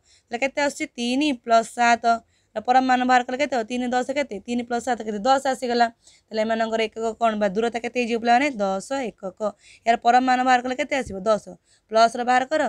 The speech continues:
କି ମାଇନସ୍ର ବାହାର କର, ଆମର କ'ଣ ଆସିବ ପିଲାମାନେ? ପ୍ଲସ୍ରେ ହିଁ ଆନ୍ସର ଆସିବ,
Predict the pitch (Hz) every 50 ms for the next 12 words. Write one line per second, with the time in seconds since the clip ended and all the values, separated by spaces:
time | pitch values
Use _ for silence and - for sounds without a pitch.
0 | 202 - _ _ _ 247 240 262 269 277 285 277 294 277 247 254 240 226 - 208
1 | 180 180 - _ _ _ _ _ - 214 214 214 233 233 233 226 214 233 214 233
2 | 247 277 302 294 _ - 220 208 208 - - 202 226 269 277 240 208 190 - 240
3 | 226 196 - - 180